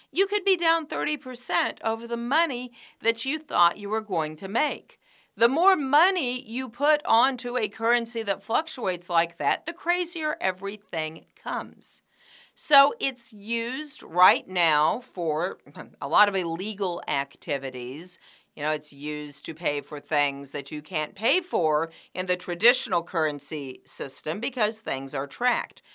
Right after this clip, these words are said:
Remember that Bitcoin is totally anonymous. That's what the thrill in all of this is. So if you're involved in something illicit, that thirty percent haircut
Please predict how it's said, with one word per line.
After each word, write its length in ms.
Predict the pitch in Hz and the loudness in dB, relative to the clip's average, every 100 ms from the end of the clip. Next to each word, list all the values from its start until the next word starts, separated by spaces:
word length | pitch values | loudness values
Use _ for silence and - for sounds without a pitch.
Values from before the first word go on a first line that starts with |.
| - - | -20 -8
Remember 300 | 196 220 208 | 0 2 2
that 220 | 175 160 | 0 0
Bitcoin 560 | 190 226 - 202 190 180 | -2 -2 -4 -2 -2 -2
is 240 | 185 170 | -6 -8
totally 640 | - - 170 190 202 196 190 | -14 -4 0 0 0 0 0
anonymous. 720 | 185 165 160 160 151 123 - | 2 6 6 4 0 -6 -6
That's 360 | 135 147 - - | -6 -6 -8 -2
what 280 | 143 151 147 | 0 0 -4
the 100 | 165 | -10
thrill 540 | - 143 165 151 139 | -8 -4 -2 -2 -4
in 220 | 131 131 | -8 -8
all 280 | - 131 123 | -6 -6 -6
of 140 | 113 | -8
this 260 | 110 95 - - | -10 -12 -12 -12
is. 400 | 110 - - - _ - | -14 -14 -16 -18 _ -14
So 480 | - 359 330 311 - - | -2 6 8 8 4 2
if 300 | 262 294 240 | 4 4 2
you're 400 | 269 269 240 - _ - | 2 4 4 0 _ -6
involved 600 | 262 277 233 254 285 240 | 0 2 6 6 6 4
in 160 | 269 269 | -4 -4
something 520 | - 269 269 294 269 | 0 0 0 -4 -4
illicit, 1000 | - 240 233 240 302 370 - 269 240 254 | 2 2 2 0 -2 -2 -2 0 0 4
that 240 | 220 220 - | 2 2 0
thirty 320 | 240 240 262 | 0 0 -4
percent 720 | - 214 196 - 214 202 - | -6 -8 -6 -2 0 0 -2
haircut 880 | 170 233 254 254 190 143 156 - | -2 0 0 -2 2 4 2 0